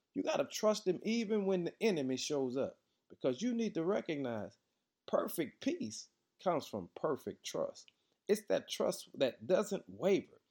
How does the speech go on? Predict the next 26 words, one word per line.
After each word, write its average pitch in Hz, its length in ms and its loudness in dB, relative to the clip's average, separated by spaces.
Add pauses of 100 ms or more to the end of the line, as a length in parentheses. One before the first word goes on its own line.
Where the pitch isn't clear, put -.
(320)
It's - 160 -4
that - 200 0
flawless 131 680 2
trust. - 420 -4 (500)
It's 269 260 4
that 196 260 2
trust - 360 0
where 165 140 0
you 156 160 0
just 185 380 0
say, 190 180 0
"Lord, 190 400 4 (440)
regardless 175 600 2
of 139 160 2
what 196 200 -2
come 196 220 2
my 170 180 -2
way, 180 360 0 (440)
I'm 147 220 0 (100)
leaning, 190 300 0 (400)
I'm 165 180 -2
depending, 160 540 -2 (380)
and 98 180 -8
trusting - 600 -4
in 110 180 -4
you." 107 160 -6